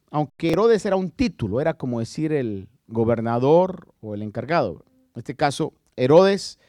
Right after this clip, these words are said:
en Hechos capítulo doce, verso veintidós y veintitrés,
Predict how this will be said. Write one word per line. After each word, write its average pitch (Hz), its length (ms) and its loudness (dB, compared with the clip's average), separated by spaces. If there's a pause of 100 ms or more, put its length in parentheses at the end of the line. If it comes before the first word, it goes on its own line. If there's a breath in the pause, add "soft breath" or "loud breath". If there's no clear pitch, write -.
(1000)
en 143 280 -2
Hechos 208 360 4
capítulo 160 500 -2
doce, 165 320 0
verso 143 300 -2
veintidós 131 500 0
y 147 40 -2
veintitrés, 117 680 -6